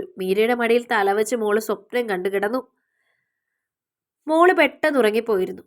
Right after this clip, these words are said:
സുധിയുടെ കണ്ണിൽ നിന്ന് കണ്ണുനീരൊഴുകുന്നത് മീര കണ്ടു. അല്ലെങ്കിലും ഇന്നോളം അവൻ കരയുന്നത് താൻ മാത്രമല്ലേ കണ്ടിട്ടുള്ളൂ? "എന്താ ഏട്ടാ?" ഏറെ സ്നേഹത്തോടെ അവൾ ചോദിച്ചു. "സന്തോഷം കൊണ്ടാ. താൻ എൻ്റെ ജീവിതത്തിൽ വന്നില്ലായിരുന്നെങ്കിൽ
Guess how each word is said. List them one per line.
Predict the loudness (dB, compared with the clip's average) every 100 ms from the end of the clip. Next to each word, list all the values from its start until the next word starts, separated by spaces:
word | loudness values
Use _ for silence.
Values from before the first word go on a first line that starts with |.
| _
സുധിയുടെ | -4 0 2 0
കണ്ണിൽ | -2 -2 -2
നിന്ന് | -4 -4
കണ്ണുനീരൊഴുകുന്നത് | -4 -4 -2 2 2 2 0 -2 -2
മീര | 0 0 -2
കണ്ടു. | -2 -6 -6 -10 _ _ -8
അല്ലെങ്കിലും | -4 -2 -2 0 0
ഇന്നോളം | 0 0 2 0 -2 -6
അവൻ | -4 -2 0
കരയുന്നത് | 0 2 0 0 -2 -4 _
താൻ | -6 -4 0
മാത്രമല്ലേ | 0 0 0 0 0
കണ്ടിട്ടുള്ളൂ? | -2 -8 -6 -4 -4 -6 -12 _ _ _ _ _ -16
"എന്താ | -14 -8 -6
ഏട്ടാ?" | -6 -10 -14 _ _ _ _ _ _ _ _
ഏറെ | -4 -2 0 -2
സ്നേഹത്തോടെ | -2 -2 -2 -2 -2 -4 -8 -6
അവൾ | -2 -2
ചോദിച്ചു. | 0 -2 -2 -4 -6 -8 _ _ _ _ _ -20
"സന്തോഷം | -16 -10 -10 -10 -14
കൊണ്ടാ. | -14 -18 _ _ _ _ _ _ _ _ _ _ _ _ _ -8
താൻ | -6 -4
എൻ്റെ | -4
ജീവിതത്തിൽ | -2 -2 -2 -2 -6
വന്നില്ലായിരുന്നെങ്കിൽ | -6 -8 -8 -8 -10 -12 -14